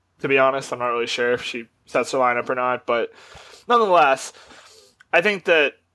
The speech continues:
if you're Aiden, like, you have to be a little bit concerned about the point total, but as long as you keep getting wins, like, who cares, really, right?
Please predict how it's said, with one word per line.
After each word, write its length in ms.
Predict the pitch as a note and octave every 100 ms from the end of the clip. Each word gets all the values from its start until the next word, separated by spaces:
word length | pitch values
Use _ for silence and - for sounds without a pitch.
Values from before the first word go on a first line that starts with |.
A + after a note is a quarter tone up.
| _ _ _ _ _ -
if 140 | E3+
you're 120 | F#3 F3+
Aiden, 280 | G#3+ D3
like, 180 | C3 C3
you 80 | D#3
have 120 | D#3+
to 80 | D#3+
be 80 | C#3
a 60 |
little 180 | C3 C3+
bit 100 | D3
concerned 300 | E3 D3 E3+
about 160 | E3 D#3
the 60 | D3
point 220 | E3 D#3+
total, 240 | F#3 F#3+
but 140 | E3 C#3
as 160 | C3+
long 120 | D#3 D#3
as 120 | E3
you 60 |
keep 160 | D#3 D#3
getting 220 | D#3+ C3+
wins, 320 | C#3 C#3+ A#2
like, 160 | A#2+ A#2
who 200 | - C3+
cares, 360 | C#3 C#3 A#2 B2+
really, 240 | B2 A#2
right? 320 | A2+ B2 D#3+